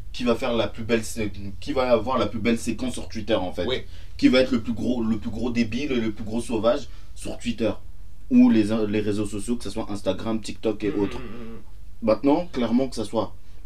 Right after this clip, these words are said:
Speaker 1: que ce soit comme tu dis, Jujutsu Kaisen, D B S ou même Demon Slayer ou même, il n'y a pas très longtemps, Gotobu no Hanayome, les gens vont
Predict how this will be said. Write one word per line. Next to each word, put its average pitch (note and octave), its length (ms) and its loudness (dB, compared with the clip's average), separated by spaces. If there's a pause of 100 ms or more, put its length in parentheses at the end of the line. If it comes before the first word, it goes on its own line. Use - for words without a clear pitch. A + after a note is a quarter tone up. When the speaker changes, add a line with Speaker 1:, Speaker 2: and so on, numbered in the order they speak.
(120)
Speaker 1:
que - 40 -6
ce A#2 80 -2
soit B2 180 -2
comme A#2 160 0
tu A#2 120 -4
dis, A2+ 160 0
Jujutsu G#2 440 -4
Kaisen, G#2 540 2 (300)
D G#2 220 2
B G2+ 80 0
S G#2 640 6
ou G2+ 120 -2
même G2+ 260 2
Demon G2+ 260 2
Slayer G#2 400 2
ou F2 120 -2
même, G#2+ 300 4
il - 300 -6
n'y - 20 0
a F#2+ 40 0
pas G#2 120 -2
très G#2+ 140 -4
longtemps, G2+ 320 0
Gotobu G2 400 -2
no F#2+ 200 0
Hanayome, F#2+ 540 2 (580)
les A#2+ 160 6
gens D#3+ 240 6
vont E3+ 340 0